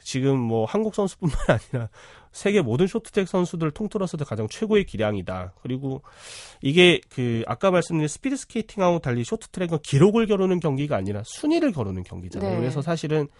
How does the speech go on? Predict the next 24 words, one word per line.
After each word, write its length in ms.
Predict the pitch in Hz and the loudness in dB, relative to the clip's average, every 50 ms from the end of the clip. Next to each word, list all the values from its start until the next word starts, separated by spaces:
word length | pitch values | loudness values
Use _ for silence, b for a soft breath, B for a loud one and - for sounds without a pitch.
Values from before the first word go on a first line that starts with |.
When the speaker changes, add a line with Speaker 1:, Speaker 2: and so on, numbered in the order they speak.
| b b b b b b b | b b b b b b b
Speaker 1:
순간적으로 480 | - - 226 226 226 220 220 214 196 | -8 -4 0 2 2 4 4 2 0
추월을 400 | 185 - - - 247 247 233 220 | 0 -2 -4 -2 2 2 4 4
해나가는 380 | 214 202 190 180 175 170 151 143 | 4 2 2 2 2 2 0 -2
센스, 640 | - - 220 220 233 220 - - - - 98 95 95 - _ | 0 2 2 2 2 2 -2 -8 -8 -8 -8 -8 -10 -14 _
경험, 440 | - - 113 110 131 143 120 98 90 - b b b b b b b | -8 -2 0 4 4 4 4 4 0 -6 b b b b b b b
사실 180 | - 196 139 | -2 0 2
이런 220 | 117 131 180 214 220 | 4 6 6 6 8
게 140 | 214 202 139 | 6 6 6
무시하지 380 | 104 107 107 - 151 143 143 | 4 -2 -2 0 -2 -2 -2
못하고 720 | 120 98 95 - - 113 104 107 117 113 110 98 95 95 - b b b b b b b | -4 -8 -10 -8 -8 -8 -8 -6 -8 -8 -8 -8 -10 -12 -14 b b b b b b b
우리가 300 | - 131 147 190 202 190 - | 0 2 6 8 6 6 6
김동성 560 | - - 135 160 185 220 233 226 247 247 240 | 4 2 2 6 6 6 6 6 4 4 4
선수 300 | 220 - 240 226 214 - | 4 4 2 0 0 -2
때부터 380 | _ - 202 185 190 - - 170 | _ -2 -2 0 0 -4 -6 -6
기억하고 480 | - - 131 131 - - 151 143 139 143 | -4 -4 -4 -4 0 0 -2 -2 -2 -2
있던 160 | 143 151 117 | -4 -4 -4
미국의 380 | 95 98 101 120 120 120 123 - | -4 -4 -4 -4 -4 -2 -4 -2
오노 460 | - 110 117 139 165 165 160 156 143 | 0 0 2 4 4 4 4 2 2
선수 260 | - - 123 117 120 | 0 -2 -6 -4 -6
혹시 180 | 107 98 - - | -8 -10 -12 -16
기억나시는지 560 | - - 110 101 101 98 101 214 220 233 240 | -6 -6 -6 -4 -4 -4 -4 -2 -2 -2 -2
Speaker 2:
네, 60 | 226 | -4
Speaker 1:
모르겠어요. 360 | 202 190 190 202 208 202 185 175 | -4 -4 -4 -6 -4 -4 -6 -6
Speaker 2:
그럼요. 340 | 165 165 170 175 170 160 | -6 -6 -6 -8 -8 -10